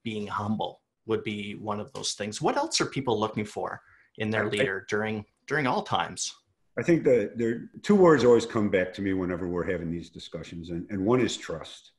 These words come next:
Speaker 2: Uh, as simple and, and, uh, you know, that as that can sound, is that people follow those people that they can trust. And however you wanna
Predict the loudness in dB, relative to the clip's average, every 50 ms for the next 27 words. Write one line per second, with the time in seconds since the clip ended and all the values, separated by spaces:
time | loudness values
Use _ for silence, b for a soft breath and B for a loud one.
0 | _ _ -16 -14 -12 -12 -14 -14 -16 -20 -10 -4 -4 -4 -4 0 2 2 2 2
1 | 2 0 0 2 0 0 -2 -2 0 2 0 0 -2 -2 -2 0 0 0 0 -4
2 | -6 -6 -4 -4 -2 0 2 2 2 0 -2 -4 -4 -4 0 2 2 0 2 0
3 | -4 -4 -2 -2 -2 0 0 -2 -4 -4 -6 -6 -6 -6 -4 0 2 2 2 0
4 | -2 -10 -10 -4 -2 -2 -2 0 0 -2 -2 -2 -2 0 0 2 2 2 0 0
5 | 0 -2 -2 -4 -4 -6 -8 -10 -8 -6 -6 -6 -6 -6 -10 -8 -10 -10 _ -12
6 | -20 -20 _ _ -20 -20 -20 -18 -14 -10 -8 -6 -2 0 0 2 2 2 2 2
7 | 2 2 0 0 0 -2 -4